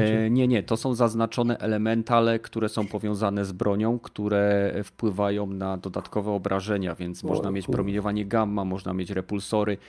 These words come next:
Speaker 2: i wszystkie inne rzeczy, promienie pyma i tak dalej. To są dodatkowe statystyki, czy raczej, e,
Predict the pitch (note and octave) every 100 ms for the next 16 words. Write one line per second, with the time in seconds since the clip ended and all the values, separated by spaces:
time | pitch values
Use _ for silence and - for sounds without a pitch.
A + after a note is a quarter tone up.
0 | - A2+ - C#3+ - - - A#2 A2+ G#2+
1 | G2+ - F2 G2 G2+ G#2 G2+ C3 A2+ G#2
2 | G#2 - - - - B2 A2+ A2 G#2 F2+
3 | F2 A#2 - A2 G#2 G#2 - A#2 A2 -
4 | G2+ G#2 - - - G2+ G#2 F#2+ - G2